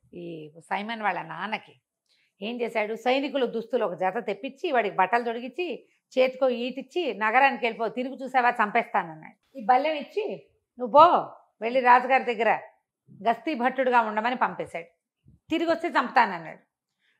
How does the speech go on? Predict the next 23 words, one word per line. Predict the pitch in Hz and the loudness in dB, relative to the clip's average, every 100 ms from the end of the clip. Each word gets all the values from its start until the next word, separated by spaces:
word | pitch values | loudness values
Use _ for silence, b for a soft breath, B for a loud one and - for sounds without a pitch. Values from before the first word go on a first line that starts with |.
| _ 208 | _ 0
నాన్న | 226 277 294 | 2 2 2
మాట | 277 269 | 2 2
కాదనడానికి | 262 247 269 294 285 269 247 | 2 4 4 4 4 4 2
వీలు | 226 240 | -6 -6
లేదు. | 220 185 | -2 2
అల్లరి | 190 240 277 311 | 2 0 -2 -2
చిల్లరగా | 285 277 285 | -2 0 0
ఇక్కడ | 269 247 | 0 -2
ఎంతైనా | 247 277 269 | 0 -2 -2
తిరగచ్చు. | 240 220 208 214 | -2 -4 -2 -4
ఆయన | 226 | -2
వెళ్ళిపో | 262 262 | -2 0
అన్నాడు, | 302 294 320 | 2 2 -2
వెళ్ళిపోవడమే. | 311 277 269 269 214 175 - _ _ _ _ _ | 2 2 4 2 2 -6 -16 _ _ _ _ _
సరే, | 285 285 | 6 6
ఇంట్లో | 269 269 | 4 -2
నుంచి | 262 254 | -2 -4
పంపిస్తే | 247 262 269 | -4 -2 -2
తల్లి | 262 247 254 | 2 2 2
ఏడిచింది, | 240 233 247 233 | 0 -2 -8 -6
కానీ | 233 285 | -6 -2
మనవాడు | 262 226 214 208 185 | 0 2 2 0 -2
పోయి | 240 247 311 392 | -2 -2 -4 -8